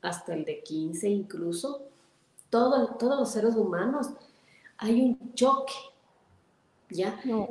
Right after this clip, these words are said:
Speaker 1: Cuando son pequeños, el, se está formando el tema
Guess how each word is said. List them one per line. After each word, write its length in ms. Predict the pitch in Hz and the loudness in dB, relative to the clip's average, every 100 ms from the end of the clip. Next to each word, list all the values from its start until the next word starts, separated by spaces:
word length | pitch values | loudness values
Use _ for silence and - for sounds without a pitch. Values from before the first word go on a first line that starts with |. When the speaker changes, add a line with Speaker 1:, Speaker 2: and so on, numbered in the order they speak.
| 240 | 0
Speaker 1:
Cuando 300 | 190 190 202 | 2 2 2
son 260 | - 233 247 | 2 2 2
pequeños, 880 | 269 - 190 214 285 330 - - - - | -2 0 0 2 0 -2 -6 -10 -12 -4
el, 460 | 190 180 175 170 | -2 0 0 -2
se 160 | - 202 | -2 -4
está 340 | - - 202 | -4 -6 -4
formando 920 | 202 208 196 180 175 190 208 220 - - | -2 0 0 2 2 2 2 2 0 -2
el 140 | - - | -10 -8
tema 300 | 185 185 190 | -4 -2 0